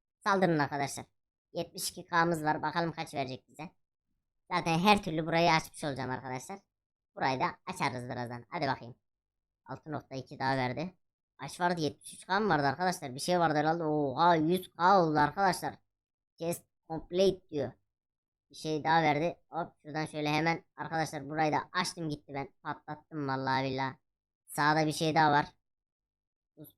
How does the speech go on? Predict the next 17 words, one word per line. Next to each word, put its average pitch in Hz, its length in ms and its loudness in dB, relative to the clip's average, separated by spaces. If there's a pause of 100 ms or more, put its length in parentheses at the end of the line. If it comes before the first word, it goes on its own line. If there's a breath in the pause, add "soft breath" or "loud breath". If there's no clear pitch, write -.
pets 147 420 -6
bilmem 143 320 -2
ne 143 100 2
bir 143 40 -2
şeyler 139 380 -2
diyor. 131 200 -4 (1500)
Hop, - 180 -20
şöyle 135 260 -6
şunları 139 320 -6
gönderdim. 139 560 -2 (460)
Çok - 220 -8
da 262 100 -4
bir 240 60 -4
şey 262 180 4
vermiyor 202 340 6
arkadaşlar 147 440 0
ya. 131 220 -6